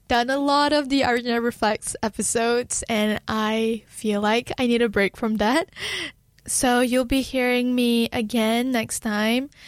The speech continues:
probably in the second or third week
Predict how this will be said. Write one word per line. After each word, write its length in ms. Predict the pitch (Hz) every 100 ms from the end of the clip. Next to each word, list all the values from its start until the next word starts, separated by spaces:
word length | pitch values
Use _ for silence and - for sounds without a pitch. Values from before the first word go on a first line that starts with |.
| - -
probably 520 | - 277 277 302 320 311
in 320 | 254 247 247
the 440 | 240 240 240 233
second 880 | - - 247 - 247 254 262 262 262 -
or 120 | 240
third 400 | - 247 220 214
week 260 | 233 220